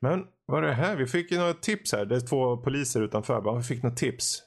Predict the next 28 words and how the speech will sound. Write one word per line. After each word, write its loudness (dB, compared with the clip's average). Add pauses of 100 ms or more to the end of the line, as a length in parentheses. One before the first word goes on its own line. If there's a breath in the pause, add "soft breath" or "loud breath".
"Ja, 0
men 0
det 2
här 2
bor 0
ju 0
min, 2
eh, 2
second -2
cousin, 0
favorit -2
second -2
cousin 0
Frank." -2
Det -4
är 0
väl 0
inga 2
konstigheter. -2
Han 0
går 2
in 2
och -2
mycket 2
riktigt -2
sitter -2
det, -2
Frank -2